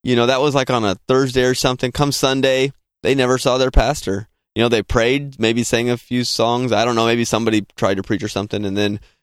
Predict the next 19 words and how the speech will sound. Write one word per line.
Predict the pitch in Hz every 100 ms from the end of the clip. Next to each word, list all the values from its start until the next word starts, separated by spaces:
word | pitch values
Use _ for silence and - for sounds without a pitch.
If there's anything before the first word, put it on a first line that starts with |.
| _ _ - -
you | 98 95
know, | 110
Wednesday, | 113 123 131 117 123 117 120
their | 104
midweek | 101 117 127
service, | 110 117 117 123
and | 98
the | 101
next | 117 -
Sunday, | 127 117
it | 127
was, | 175
like, | 143
two, | - 151 151
two | -
and | 143
a |
half | 139 135
weeks. | 160 156 - -